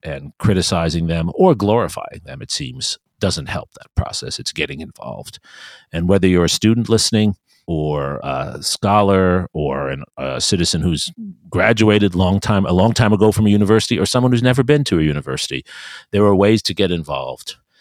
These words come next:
And, uh, if there's anything our podcast is consistently about, it's about getting involved in conversations to move society forward by looking at the past and thinking about how the past can better inform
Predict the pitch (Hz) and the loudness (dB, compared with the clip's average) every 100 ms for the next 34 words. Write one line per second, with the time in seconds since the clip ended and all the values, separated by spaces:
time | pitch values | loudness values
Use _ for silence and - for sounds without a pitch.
0 | _ _ 78 76 69 73 71 71 71 71 | _ _ -10 -8 -6 -8 -6 -6 -4 -6
1 | 76 92 101 90 - _ _ - 117 127 | -8 -6 -2 -2 -4 _ _ -2 2 2
2 | - 85 80 78 - 78 - 71 - 69 | 2 -2 -2 -2 -2 -4 -4 -6 -6 -10
3 | - 71 78 - 73 73 69 69 69 - | -10 -10 -8 -10 -10 -14 -12 -12 -12 -16
4 | _ _ _ _ - 87 78 69 - 85 | _ _ _ _ -10 -6 -4 -4 -2 -4
5 | 76 76 73 82 92 90 82 - 71 69 | -4 -6 -4 0 0 0 -6 -8 -12 -10
6 | 82 98 95 - 87 85 - 85 76 87 | -4 0 0 0 -2 -4 -4 -6 -2 2
7 | 90 87 - - - 73 71 71 - 90 | 2 0 -4 -4 -6 -6 -8 -12 -4 -2
8 | 82 78 71 - - 73 69 67 69 - | -2 -4 -6 -8 -12 -10 -8 -8 -12 -18
9 | _ _ 98 92 104 85 - 78 82 73 | _ _ -2 -2 0 -6 -6 -6 -6 -4
10 | - - - - - 85 73 64 76 69 | -8 -10 -12 -14 -12 -10 -10 -12 -12 -12
11 | 78 - - 87 - - 85 76 92 90 | -12 -10 -8 -6 -8 -10 -10 -6 -4 0
12 | 90 80 - 95 71 67 | 0 -2 -6 -6 -6 -10